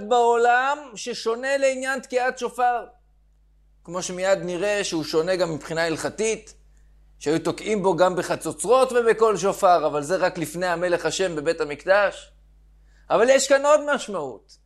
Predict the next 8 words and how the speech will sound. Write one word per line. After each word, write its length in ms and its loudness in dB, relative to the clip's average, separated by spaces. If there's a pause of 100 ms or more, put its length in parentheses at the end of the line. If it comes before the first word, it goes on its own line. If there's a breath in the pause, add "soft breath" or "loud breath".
(140)
בבית 300 -4
המקדש. 760 -10 (1200)
לא 180 0
צריך 320 -2
להזכיר 500 0
את 100 -6
עקדת 400 -2
יצחק. 500 -8